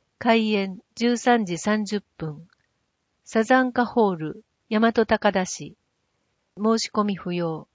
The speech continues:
問い合わせ、天理楽器。電話、四七三一零零。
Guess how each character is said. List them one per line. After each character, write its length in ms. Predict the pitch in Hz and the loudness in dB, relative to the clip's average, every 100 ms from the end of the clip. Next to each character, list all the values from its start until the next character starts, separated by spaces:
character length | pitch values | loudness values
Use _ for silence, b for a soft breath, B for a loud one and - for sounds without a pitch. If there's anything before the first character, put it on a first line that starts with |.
| _ _ _ _ _ _ _ _ | _ _ _ _ _ _ _ _
問 220 | 247 247 | 2 4
い 80 | 240 | 6
合 60 | 214 | 6
わ 160 | 208 | 4
せ、 340 | - 185 175 - | 0 -6 -6 -8
天 240 | - 247 247 | 0 2 2
理 140 | 240 | 0
楽 200 | 233 226 _ | 0 0 _
器。 240 | - 151 - _ _ _ _ - | -12 -12 -12 _ _ _ _ 0
電 320 | 226 226 214 | 2 4 2
話、 300 | 208 202 190 _ _ _ - | 2 0 -2 _ _ _ 0
四 320 | 220 233 226 | 4 4 4
七 420 | 226 180 170 - | 0 0 -4 -8
三 380 | - - 247 240 | -8 0 2 2
一 400 | 208 214 196 175 | -2 -4 -2 0
零 260 | 196 190 180 | 2 0 0
零。 320 | 175 147 - | 0 -2 -8